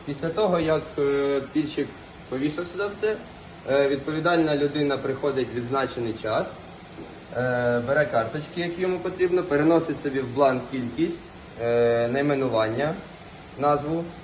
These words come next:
І після того, як він завозить на ось цей возик, який ви бачите ззаді, переміщає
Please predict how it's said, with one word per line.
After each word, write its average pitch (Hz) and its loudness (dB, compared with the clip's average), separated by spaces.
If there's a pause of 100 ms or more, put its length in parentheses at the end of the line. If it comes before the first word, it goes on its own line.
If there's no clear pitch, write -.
(180)
І 196 2 (680)
після 170 -4
того, 175 2
як 156 2
він 156 0
завозить 147 2
на 139 4
ось 135 0
цей 151 0
возик, 190 2
який 175 0
ви 180 2
бачите 170 2
ззаді, 160 4 (3500)
переміщає 160 2